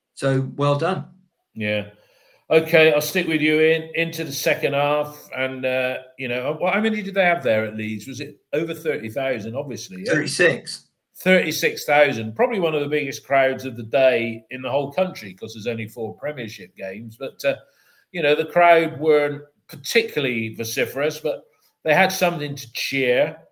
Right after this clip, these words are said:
Speaker 2: Um, go-, poor goal to concede again. What, take us through the goal as you saw it, Ian.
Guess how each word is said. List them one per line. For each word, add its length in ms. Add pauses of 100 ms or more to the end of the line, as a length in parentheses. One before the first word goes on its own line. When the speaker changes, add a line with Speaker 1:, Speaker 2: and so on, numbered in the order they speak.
(120)
Speaker 2:
Um, 640 (880)
go-, 480
poor 300
goal 680
to 100
concede 680
again. 640
What, 220
take 200
us 160
through 160
the 80
goal 260
as 120
you 80
saw 240
it, 120
Ian. 260